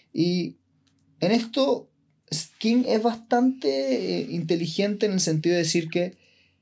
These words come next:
no están separadas estas cosas. No es como que la narrativa o la trama esté muy específicamente estructurada, sino que más bien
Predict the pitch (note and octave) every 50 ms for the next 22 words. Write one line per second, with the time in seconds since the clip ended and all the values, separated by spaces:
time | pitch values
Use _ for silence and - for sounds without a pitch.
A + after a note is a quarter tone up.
0 | _ _ _ - D3+ D#3 F3+ F#3+ F#3 - A3 A3 G#3+ A3 - - A3 G#3 G#3 F#3+
1 | E3 D#3+ D3 D#3 E3 F3+ F3+ - G3 G3 - G#3 G3+ - - G#3+ G#3 G#3 - C4
2 | D#4+ - - - F3+ E3+ D#3 D3+ D3 D#3 D#3 E3+ F#3 E3+ - - G#3 G3+ G3 G3
3 | F#3+ F#3 - F3 E3 D3+ - C#3 D3 D3 C#3+ C#3+ C#3+ C#3 C3+ C3 B2 B2 C3+ D3
4 | D3+ D#3+ D#3+ D#3+ D#3 D3+ - - C3 C3 B2 A#2+ - B2 C3+ C#3 D3 D#3 D#3+ F3
5 | - - F3 D#3+ - - - - C#3+ C#3+ - A#2+ C#3 C#3 D3 D#3 D#3+ D#3+ D#3 D3
6 | D3+ C#3+ D3+ D3 C#3+ C3+ C#3 C#3+ D3 D3+ D3+ D3 - B2+ C3 - C3 C3 C#3 C#3+
7 | E3+ F3 E3+ C#3+ C3+ C#3 D3+ D#3 D#3 D3 C3+ B2+ C#3 C#3+ D#3 D#3